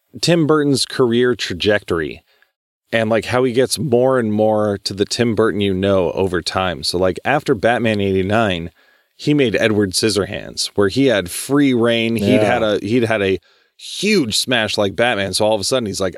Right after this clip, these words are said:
Speaker 1: "Oh, I get to be Tim Burton now." And then he comes back to, he comes for Batman Returns, and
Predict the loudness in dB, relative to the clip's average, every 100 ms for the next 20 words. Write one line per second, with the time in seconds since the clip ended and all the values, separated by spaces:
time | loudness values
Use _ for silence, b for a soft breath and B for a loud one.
0 | -4 0 2 2 0 0 -2 -4 -10 -8
1 | -8 -6 0 0 0 -4 -4 -4 -8 -14
2 | _ _ _ _ _ -4 0 2 2 2
3 | 2 2 0 2 2 2 2 0 0 -2
4 | 0 0 0 0 -2 -2 0 0 0 -2
5 | -2